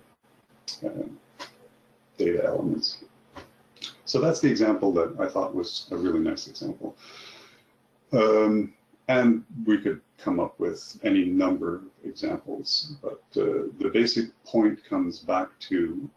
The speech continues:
software is only as able to deal with, um, input as it is designed to,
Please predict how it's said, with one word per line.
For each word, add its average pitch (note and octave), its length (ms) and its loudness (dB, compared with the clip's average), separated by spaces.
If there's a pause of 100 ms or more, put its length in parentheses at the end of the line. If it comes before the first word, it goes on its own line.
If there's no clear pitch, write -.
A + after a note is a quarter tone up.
(180)
software G#2+ 720 -2
is - 240 0
only F#2 440 2
as - 500 0 (300)
able G#2+ 360 2
to - 320 -6
deal F2+ 360 -4
with, E2+ 360 -2 (1080)
um, - 80 -16 (800)
input G2+ 640 -2 (280)
as F2 280 -4
it - 100 -6
is - 160 -6
designed - 580 0
to, F3 260 0